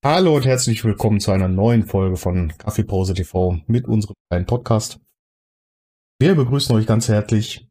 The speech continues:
und hoffen, ihr habt eine gute Zeit über den ganzen Stuss, den wir reden werden. Heute höchstwahrscheinlich mit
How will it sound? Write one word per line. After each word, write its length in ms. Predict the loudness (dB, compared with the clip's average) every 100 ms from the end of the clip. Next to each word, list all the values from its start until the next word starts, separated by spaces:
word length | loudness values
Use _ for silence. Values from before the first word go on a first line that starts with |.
| _
und 140 | -6 -2
hoffen, 180 | 0
ihr 80 | 0
habt 80 | 2
eine 180 | 0 0
gute 220 | -2 -4
Zeit 320 | -2 -2 -4 -18 -20 _ _ _ _ -2
über 120 | 2
den 100 | 2
ganzen 220 | 2 0
Stuss, 320 | -4 -2 -2
den 180 | 2 2
wir 80 | 2
reden 260 | 2 2 2
werden. 380 | 2 2 0
Heute 720 | 2 0 0 0 2 2 0 0
höchstwahrscheinlich 1160 | 2 0 -2 -4 -2 0 2 2 0 -2 -4
mit 440 | -2 0 0 -4